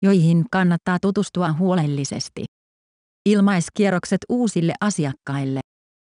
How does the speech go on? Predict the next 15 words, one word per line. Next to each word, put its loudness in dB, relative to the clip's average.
Ilmaiskierroksilla 2
houkutellaan 0
usein 2
uusia 0
asiakkaita -2
kasinon 2
riveihin. -2
Ne 4
ovatkin 0
yksi -4
suosituimmista 0
tervetuliaisbonuksen 0
muodoista 0
bonusrahan 0
lisäksi. -2